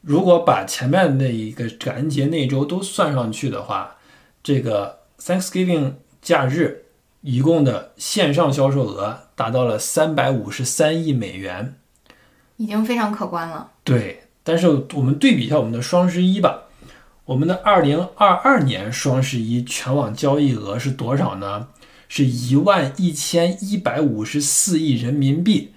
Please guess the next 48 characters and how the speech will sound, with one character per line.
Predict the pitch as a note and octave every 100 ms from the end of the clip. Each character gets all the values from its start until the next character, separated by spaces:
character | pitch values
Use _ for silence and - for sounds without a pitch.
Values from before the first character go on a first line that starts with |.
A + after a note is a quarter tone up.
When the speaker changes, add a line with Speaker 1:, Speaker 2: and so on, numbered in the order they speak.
| _ _
Speaker 1:
大 | - C#3+
概 | D#3 C3
是 | A#2+ C3+
一 | A#2 A#2 B2 C3+
千 | C3+ - D3 C#3+
五 | C3+ A#2 C3
百 | B2 -
三 | - D3 D3+
十 | C#3 C#3
亿 | D3
美 | B2+ A2+ F#2
元。 | F#2 F#2+ G2+ C#3+ C#3+ _ - - -
我 | B2
们 | C3
刚 | D#3+ F3
才 | D#3+
说 | E3+ F3+ F#3 F#3 - _
感 | - A#2+
恩 | D#3+
节 | D#3 C#3+
那 | F3 F#3+
一 | F3
周， | C#3+ E3+ F3+ F3+
美 | D3 B2 G2
国 | A#2 C3+
的 | F3+
线 | F3 D3+
上 | C#3
消 | C3 C3
费 | D3 B2+ - - -
三 | - F3+ E3+ E3
百 | C3
五 | D3+ B2
十 | A2 A#2
三 | - D3 D3+
亿， | F3 D#3+ - _ _ _ -
我 | A#2
们 | A2 C#3+
是 | D3 C#3+ C#3+
一 | A3 D#3+
千 | - - F#3+ F#3
五 | C3 B2+
百 | A#2+ -
三 | - C3+ C3
十 | - A2+
亿。 | A#2+ - - _ -
Speaker 2:
只 | - A3
有 | A#3 F3 -